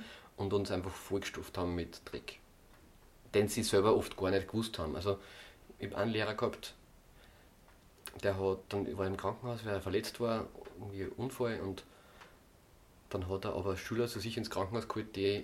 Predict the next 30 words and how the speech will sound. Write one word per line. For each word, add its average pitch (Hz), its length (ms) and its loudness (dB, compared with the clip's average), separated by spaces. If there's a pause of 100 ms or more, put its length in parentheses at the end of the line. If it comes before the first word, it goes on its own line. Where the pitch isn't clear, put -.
(160)
die 101 120 -2
haben 104 140 2
dann 104 120 0
für 101 100 -4
ihn 98 180 0
quasi 98 220 2
die 98 100 -4
Texte - 420 2
antippt - 360 0
aus 101 100 -2
Büchern, 127 480 2
die 107 240 -2
er 98 80 0
uns 113 220 -2
kopiert 120 360 -2
hat, 120 160 -2
die 107 80 -4
wir 107 100 0
dann 101 140 0
lernen 98 220 -2
haben 131 140 0
müssen. 113 340 -4 (520)
Und 110 120 -2
dann 107 80 2
ist 101 100 0
in 113 80 0
der 110 60 0
Schule 110 200 -2
was - 100 -2
vorgefallen, 110 680 0